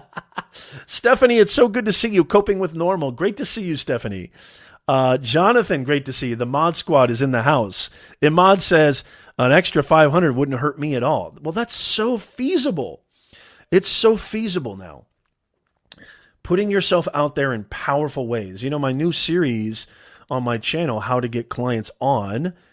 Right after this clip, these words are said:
you know, I did LinkedIn, I did social audio, I did YouTube. I'm gonna do TikTok next.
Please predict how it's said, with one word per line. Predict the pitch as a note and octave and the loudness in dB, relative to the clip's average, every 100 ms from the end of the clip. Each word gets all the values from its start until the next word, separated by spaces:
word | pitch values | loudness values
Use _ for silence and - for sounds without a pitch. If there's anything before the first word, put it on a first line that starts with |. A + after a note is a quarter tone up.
| _ _ | _ _
you | B2 | -8
know, | A2 | -4
I | A2 | -4
did | A#2 A#2+ | -2 -4
LinkedIn, | A2 B2+ C#3 C3+ C3 B2+ A#2 | -2 -2 -2 -4 -4 -4 -4
I | F#2+ | -8
did | F#2 | -12
social | - A#2 - F#2+ | -8 -8 -8 -8
audio, | B2 C3 B2 A#2+ A2+ | -4 -2 -2 -2 -4
I | |
did | F2+ F2 | -6 -14
YouTube. | F2+ A#2 C3 B2+ B2+ G#2 | -8 -2 -2 -2 -6 -6
I'm | |
gonna | A2 G2+ | -6 -8
do | F2 | -10
TikTok | - - C#3+ - C#3 B2 A2 | -12 -8 -8 -6 -4 -4 -4
next. | A#2 B2 - - | -4 -4 -6 -14